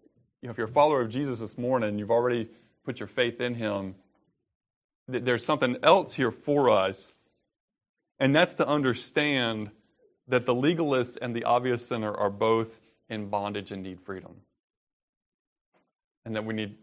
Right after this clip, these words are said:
you know, should have compassion on both. I would say, though, before we get, you know, too far into that, that even after coming to know Jesus, there's still a tendency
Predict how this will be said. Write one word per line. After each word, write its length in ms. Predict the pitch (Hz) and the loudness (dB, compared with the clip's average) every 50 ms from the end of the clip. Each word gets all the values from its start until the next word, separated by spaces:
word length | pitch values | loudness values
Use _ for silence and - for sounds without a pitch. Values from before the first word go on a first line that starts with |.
| - - | -16 -12
you 100 | 123 113 | -8 -8
know, 80 | 107 | -8
should 160 | 98 - 107 104 | -8 -8 -8 -6
have 220 | 107 98 - - | -6 -6 -6 -8
compassion 500 | - 101 101 - 101 101 101 - - 98 | -12 -14 -6 -4 -4 -4 -4 -4 -10 -12
on 160 | 90 85 90 | -12 -12 -12
both. 240 | 82 82 - - - - _ _ _ _ _ _ _ _ _ _ _ _ _ _ _ _ _ _ _ _ - | -14 -14 -14 -14 -16 -20 _ _ _ _ _ _ _ _ _ _ _ _ _ _ _ _ _ _ _ _ 2
I 100 | - 135 | 4 4
would 340 | 135 139 147 190 214 226 - | 4 4 4 4 4 4 2
say, 260 | - - 185 175 175 | 0 0 2 2 2
though, 280 | 156 131 123 117 113 110 | 2 2 2 2 2 0
before 320 | 107 110 110 - - 127 | 0 -2 -4 -4 -2 -2
we 140 | 123 123 117 | -2 -2 -2
get, 360 | 117 120 127 123 123 - - _ _ _ _ _ _ _ _ _ _ _ - | -2 0 -2 -2 -2 -6 -14 _ _ _ _ _ _ _ _ _ _ _ -16
you 60 | 123 110 | -12 -10
know, 120 | 120 104 | -10 -10
too 220 | - - - 190 | -8 -8 -8 -6
far 280 | 175 - 175 139 131 123 | -2 0 2 2 2 2
into 240 | 135 147 151 135 123 | 0 -4 -4 -4 -4
that, 380 | 110 110 104 104 - 101 - - _ _ _ - | -4 -4 -4 -4 -6 -8 -12 -16 _ _ _ -2
that 120 | 127 127 131 | 0 0 0
even 240 | 175 214 240 220 | 0 -4 -4 -4
after 240 | 190 180 - - 139 | -4 -6 -6 -6 -8
coming 440 | 120 - - - 160 175 180 170 156 | -10 -10 -10 -8 -6 -6 -4 -6 -8
to 100 | - 131 | -8 -6
know 140 | 123 113 113 | -6 -6 -6
Jesus, 360 | 107 107 113 107 107 101 - | -6 -8 -8 -8 -8 -8 -8
there's 180 | - 127 110 - | -8 -8 -8 -8
still 260 | - - 170 175 165 | -8 -8 -6 -4 -4
a 60 | 151 | -4
tendency 880 | 139 - - - 175 175 165 143 120 113 - - 113 101 101 101 104 113 | -6 -6 -10 -8 -8 -6 -6 -8 -8 -10 -10 -8 -8 -8 -8 -10 -10 -12